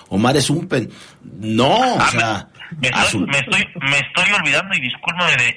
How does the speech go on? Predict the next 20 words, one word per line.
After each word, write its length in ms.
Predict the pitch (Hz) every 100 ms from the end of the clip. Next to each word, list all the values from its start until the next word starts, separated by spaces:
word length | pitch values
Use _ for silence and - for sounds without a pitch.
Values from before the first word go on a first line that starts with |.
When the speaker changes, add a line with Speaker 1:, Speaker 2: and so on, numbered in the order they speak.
| 110
Speaker 2:
de 100 | 113
la 140 | 110
gran 280 | 117 135 185
vividora 420 | 180 131 123 160
del 160 | 170 123
periodismo 500 | 120 117 120 143 160
deportivo, 460 | 147 113 113 147 170
Speaker 1:
Julieta 320 | 151 160 156
Speaker 2:
Julieta 280 | 120 98 82 -
Speaker 1:
Méndez. 160 | 113 151 -
Speaker 2:
Méndez, 260 | - - -
claro. 540 | 104 117 156 - - 147
Speaker 1:
<laughs> 40 |
Claro 340 | 85 82 - -
que 120 | -
sí, 200 | - 71
vividor 380 | 80 95 92 92
Speaker 2:
Claro, 280 | 95 107 127
Speaker 1:
sasa. 460 | 143 - 117 - -
Speaker 2:
vividor 460 | 127 127 131 127